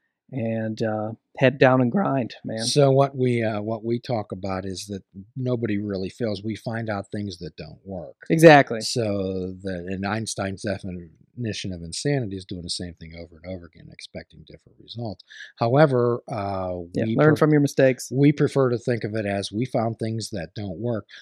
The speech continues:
Speaker 2: However, the real problem is if you keep, if you keep revisiting those areas,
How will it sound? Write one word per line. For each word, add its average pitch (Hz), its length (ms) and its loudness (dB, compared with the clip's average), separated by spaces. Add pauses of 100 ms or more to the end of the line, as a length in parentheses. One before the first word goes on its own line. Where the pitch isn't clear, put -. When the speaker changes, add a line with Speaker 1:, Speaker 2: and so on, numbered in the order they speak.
(100)
Speaker 2:
However, 113 540 -2 (120)
the 110 100 -6
real 117 420 0 (120)
problem 131 360 -2
is 101 320 -8
if - 80 -14
you 98 120 -6
keep, - 260 -6 (160)
if 110 160 -12
you 104 80 -6
keep 98 260 -8
revisiting 87 600 -10
those 78 220 -14
areas, - 500 -18